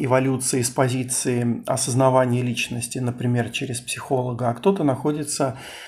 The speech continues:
только на пути к этому и, быть может, даже в этом воплощении к этому не придёт.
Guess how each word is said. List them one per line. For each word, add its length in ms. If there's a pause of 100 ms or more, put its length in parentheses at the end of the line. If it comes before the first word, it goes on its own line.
(140)
только 280
на 100
пути 340
к 100
этому 680
и, 120
быть 220
может, 280
даже 300
в 60
этом 240
воплощении 560
к 80
этому 300
не 120
придёт. 500